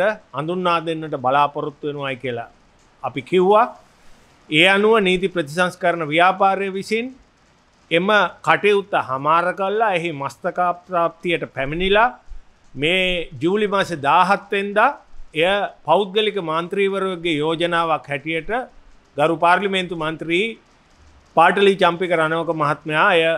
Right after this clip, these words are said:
සභාගත කරලා තියෙනවා. ඒ සභාගත කිරීමෙන් අනතුරුව දැන් බෝලය තියෙන්නේ අධිකරණ ඇමතුමාගේ අතේ පාර්ශවයේ මේ පනත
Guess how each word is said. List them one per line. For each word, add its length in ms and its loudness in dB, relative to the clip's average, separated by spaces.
සභාගත 680 0
කරලා 340 -4
තියෙනවා. 360 -4
ඒ 120 6
සභාගත 600 4
කිරීමෙන් 540 -2
අනතුරුව 560 2
දැන් 320 2
බෝලය 520 4
තියෙන්නේ 760 -2
අධිකරණ 460 0
ඇමතුමාගේ 880 -4
අතේ 340 -2
පාර්ශවයේ 600 2
මේ 180 2
පනත 460 -2